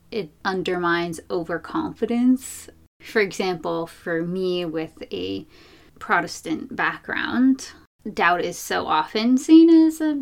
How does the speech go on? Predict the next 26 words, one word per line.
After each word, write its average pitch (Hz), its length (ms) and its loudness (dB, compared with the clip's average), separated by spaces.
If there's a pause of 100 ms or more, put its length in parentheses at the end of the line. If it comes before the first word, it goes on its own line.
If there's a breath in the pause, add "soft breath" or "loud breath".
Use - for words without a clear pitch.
negative 269 580 2
thing, 285 480 -2 (340 loud breath)
but - 240 -4
I 90 100 -6
think - 220 -10
doubt - 500 -8 (200)
in 165 600 -4 (180)
the 190 80 -6
context - 920 -6
of 196 640 -8 (120)
any 262 260 6
type 165 380 -4
of 160 340 -8 (180)
religion 170 640 -2
or 160 420 -2 (380 loud breath)
strongly 180 760 -2
held 160 380 -4
belief, 170 600 -4 (140)
I 190 60 -12
think 180 240 -12
doubt 160 220 -8
is 170 180 -12
always 220 320 -6
a 381 60 -2
good 440 240 -2
thing. 480 360 -6